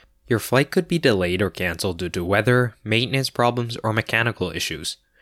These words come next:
There might also be air traffic control or airport restrictions in place, or your flight might have to wait for inbound crew or bags. For more on the reasons behind flight delays, which are similar to many of the reasons for cancellations,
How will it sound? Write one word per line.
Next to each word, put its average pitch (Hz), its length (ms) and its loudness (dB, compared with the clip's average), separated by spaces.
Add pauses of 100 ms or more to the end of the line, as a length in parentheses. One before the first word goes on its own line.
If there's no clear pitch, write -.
(220)
There 98 100 -6
might 95 180 0
also 92 240 0
be 87 180 -4
air 104 100 4
traffic 110 360 -2
control 110 380 0
or 78 100 -4
airport 95 420 -2
restrictions 85 540 -6
in 85 100 -8
place, 135 460 0 (420)
or 123 80 2
your 120 140 4
flight 156 280 2
might 139 280 -2
have - 240 -2
to - 100 -6
wait 92 220 0
for 104 120 0
inbound 90 600 -2
crew 87 260 -4
or 82 140 -4
bags. 90 640 0 (680)
For - 240 0
more 110 260 2
on 156 140 2
the 139 80 2
reasons 101 340 0
behind 82 400 -4
flight 113 260 2
delays, 117 680 4
which 110 140 -2
are 101 60 2
similar 156 340 2
to 117 60 0
many 92 220 -2
of 85 80 -4
the 87 80 -4
reasons 87 300 -4
for 87 80 -6
cancellations, 107 840 -2